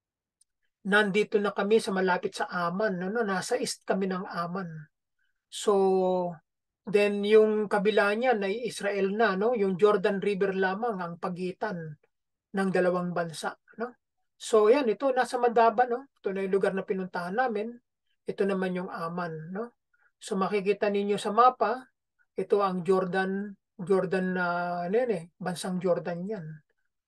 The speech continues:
no. So, yan, mga kapatid, ano, ah, titignan natin muli ang mga susunod. Ngayon, sa aming paglalakad, ay, um, punta kami dito, galing kami dito sa Saint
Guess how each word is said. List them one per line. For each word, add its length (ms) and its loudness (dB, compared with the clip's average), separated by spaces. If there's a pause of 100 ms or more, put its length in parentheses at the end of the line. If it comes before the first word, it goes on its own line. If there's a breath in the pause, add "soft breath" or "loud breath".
(160)
no. 160 -8 (540 soft breath)
So, 160 6
yan, 220 6
mga 240 6
kapatid, 340 0
ano, 240 0
ah, 400 2
titignan 480 0
natin 320 2
muli 240 -2
ang 160 -4
mga 240 -4
susunod. 400 2
Ngayon, 320 2
sa 240 6
aming 160 2
paglalakad, 640 4 (640)
ay, 320 0
um, 480 -4 (320)
punta 240 -2
kami 240 2
dito, 300 6
galing 260 10
kami 240 4
dito 320 2
sa 240 -4
Saint 300 4